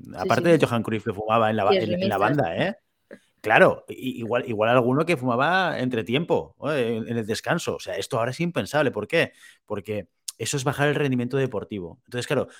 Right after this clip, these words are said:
Speaker 2: no puedes comparar el rendimiento deportivo de alguien, de un deportista de los ochenta, con alguien, de un deportista del dos mil veinte. ¿Por qué? Porque todo lo que está a su alrededor, no solamente el deporte ha cambiado, sino todo lo que está alrededor del deporte se ha profesionalizado.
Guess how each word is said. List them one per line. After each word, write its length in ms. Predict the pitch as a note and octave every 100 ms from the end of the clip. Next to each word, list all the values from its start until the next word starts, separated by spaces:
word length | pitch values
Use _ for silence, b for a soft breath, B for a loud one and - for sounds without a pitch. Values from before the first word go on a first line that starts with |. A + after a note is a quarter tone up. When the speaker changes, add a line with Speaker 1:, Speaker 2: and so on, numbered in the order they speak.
| B
Speaker 2:
no 180 | A#2+ C3+
puedes 260 | D3+ D3
comparar 440 | - D3 C3+ C#3+ B2+
el 40 |
rendimiento 380 | A2 A2 A#2+ B2+
deportivo 560 | C#3 C3 B2 C#3+ C3+ A#2+
de 100 | B2+
alguien, 300 | C3+ G2+ F2
de 60 |
un 60 | A#2
deportista 440 | B2 A#2 B2 -
de 80 | G2+
los 100 | G2+
ochenta, 560 | B2 D#3+ D#3 D#3+ A#3+ b b b _
con 140 | A#2+
alguien, 500 | A#2+ B2 D3+ D#3 A#2 -
de 80 |
un 100 | A2
deportista 420 | A#2 B2 B2 B2 D3+
del 120 | B2+
dos 160 | G#2
mil 100 | A2+
veinte. 460 | A2 E2 D#2+ C#3 F3+ _ _ _ _ _
¿Por 160 | -
qué? 80 | -
Porque 340 | A#2+ G#2+ G2+ A2
todo 300 | - E3 E3+
lo 100 | D#3
que 60 |
está 160 | D#3 D#3+
a 20 |
su 100 | D#3
alrededor, 600 | D3+ C#3+ D3 C#3+ E3 E3+
no 100 | D3
solamente 300 | F#3+ E3+ C#3
el 40 |
deporte 320 | B2+ A#2+ A2+ A2
ha 60 |
cambiado, 400 | G2+ F#2+ D3 E3+
sino 160 | - G2
todo 280 | - C3 D#3+
lo 80 |
que 80 | C#3
está 140 | C3+ D#3
alrededor 360 | F3 E3 C3
del 100 | G#2+
deporte 300 | G2+ G2+ D3+
se 100 | B2+
ha 80 | B2+
profesionalizado. 1000 | D3 D#3 D3+ D3 B2 F#2+ - D#3+ B2 D#2